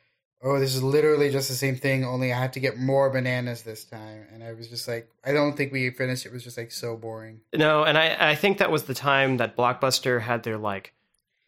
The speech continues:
Speaker 2: uh, video game season pass thing for the summer or whatever,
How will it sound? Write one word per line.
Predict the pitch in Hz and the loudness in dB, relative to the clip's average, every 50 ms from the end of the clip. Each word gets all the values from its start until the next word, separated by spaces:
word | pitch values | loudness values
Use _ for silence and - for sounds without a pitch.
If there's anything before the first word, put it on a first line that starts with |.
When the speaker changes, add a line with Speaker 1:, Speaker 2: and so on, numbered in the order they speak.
| _ _ - | _ _ -4
Speaker 2:
uh, | 123 117 110 101 98 95 90 - - _ _ _ _ _ - | 0 0 0 0 -2 -4 -6 -10 -14 _ _ _ _ _ -12
video | 139 117 127 127 139 139 139 135 | -8 -4 0 2 2 2 2 4
game | 135 131 131 127 120 120 117 | 4 4 4 4 4 2 2
season | - - 139 127 117 131 120 | 0 0 0 0 0 0 -2
pass | 113 117 117 110 113 120 117 - - - | -2 -2 0 0 0 0 0 -2 -2 -4
thing | - - - - 143 135 143 147 139 | -6 -8 -4 -2 0 0 0 0 -2
for | - 135 | -2 -4
the | 117 107 | -4 -2
summer | - - 120 113 123 135 147 | -2 -2 0 0 0 -2 -2
or | 151 | -2
whatever, | 147 151 156 160 160 170 175 180 175 | -2 -2 -2 -2 0 -2 -2 -2 -4